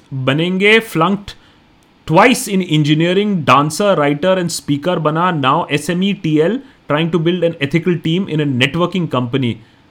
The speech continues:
but give up करना नहीं सीखा।" That's so nice, Lewis, to hear from you। ये बस गिव अप नहीं करना है, नेगेटिव थॉट्स आते हैं, I completely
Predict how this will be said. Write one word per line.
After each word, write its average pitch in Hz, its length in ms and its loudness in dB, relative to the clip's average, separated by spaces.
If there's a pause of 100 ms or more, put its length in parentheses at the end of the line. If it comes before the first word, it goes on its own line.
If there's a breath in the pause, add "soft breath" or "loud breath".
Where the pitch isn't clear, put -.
(1600)
but 151 200 0
give 147 160 2
up 202 80 4 (100)
करना 139 280 0
नहीं 120 220 -2
सीखा।" 95 360 -10
That's - 580 -6
so 190 180 0
nice, 135 420 -4
Lewis, 127 300 -4
to 120 100 -6
hear 113 160 -6
from 110 160 -10
you। 101 100 -12 (380 soft breath)
ये 214 160 2
बस 220 340 -4
गिव 170 220 6
अप 277 140 4
नहीं 147 240 0
करना 95 300 -6
है, 87 240 -18 (220)
नेगेटिव 185 460 0 (100)
थॉट्स 202 320 2
आते 131 300 0
हैं, 175 360 0
I 139 140 -2
completely 123 500 -4